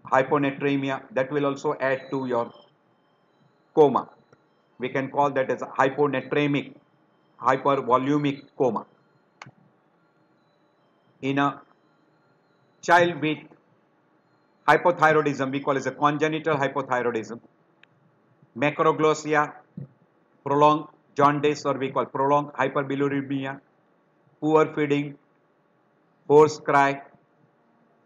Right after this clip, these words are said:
decreased activity, mental retardation, constipation, umbilical hernia, dry yellow skin,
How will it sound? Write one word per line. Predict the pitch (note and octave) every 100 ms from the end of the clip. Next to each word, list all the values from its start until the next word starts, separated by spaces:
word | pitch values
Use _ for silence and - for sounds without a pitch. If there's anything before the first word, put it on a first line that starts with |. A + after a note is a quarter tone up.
| _
decreased | C3 D3 D#3+ D#3+ D#3+ - C#3+
activity, | C#3+ - D3 C#3+ C#3+ C#3 - _ _ _ -
mental | C#3+ D3+ D3+ D3
retardation, | C3+ D3+ C#3+ C#3 C3+ C#3+ C#3+ _ _ _ _ _
constipation, | D3 D3+ D3 D#3+ D3 C#3+ C#3 C#3 C#3+ _ _
umbilical | B2+ D3 D3 D3 D3+ C3+
hernia, | C#3 C3+ C3+ C3+ C3+ _ _ _ - - _ _ _ -
dry | C3+ D3+
yellow | D3 C#3+ C#3+
skin, | C#3+ - C3+ C3